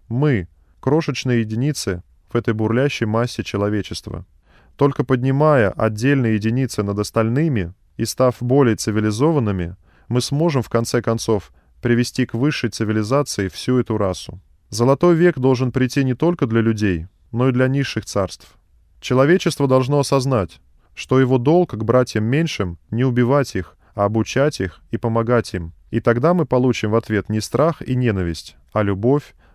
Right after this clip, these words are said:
преданность, дружбу и разумное сотрудничество. Наступит время, когда все силы природы будут вместе разумно работать ради конечной цели, не в постоянной подозрительности и враждебности,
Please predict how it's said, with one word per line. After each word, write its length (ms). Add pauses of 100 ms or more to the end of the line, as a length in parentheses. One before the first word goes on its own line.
(120)
преданность, 680 (200)
дружбу 580 (160)
и 60
разумное 480
сотрудничество. 880 (260)
Наступит 500
время, 480 (240)
когда 320
все 260
силы 320
природы 680
будут 360
вместе 640
разумно 540
работать 600 (180)
ради 240
конечной 480
цели, 460 (220)
не 120
в 60
постоянной 720
подозрительности 880
и 180
враждебности, 880